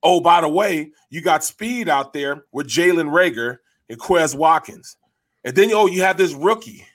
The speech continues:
who seems to have his stuff together and is able to run anything you want as far as pass routes. And he has the ability to catch the ball,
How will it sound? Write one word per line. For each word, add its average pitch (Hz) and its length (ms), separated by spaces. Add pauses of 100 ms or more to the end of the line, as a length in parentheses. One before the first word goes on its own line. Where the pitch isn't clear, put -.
(220)
who 175 100
seems 208 280
to 180 80
have 175 180
his 170 120
stuff 180 240
together 139 520 (240)
and 131 80
is 139 160
able 185 220
to 156 60
run 151 220
anything 185 420
you 156 140
want 156 300 (280)
as 135 120
far 156 220
as 143 100
pass 180 420
routes. 120 340 (280)
And 233 200
he 208 60
has 196 160
the 196 80
ability 185 300
to 175 40
catch 190 220
the 170 80
ball, 180 400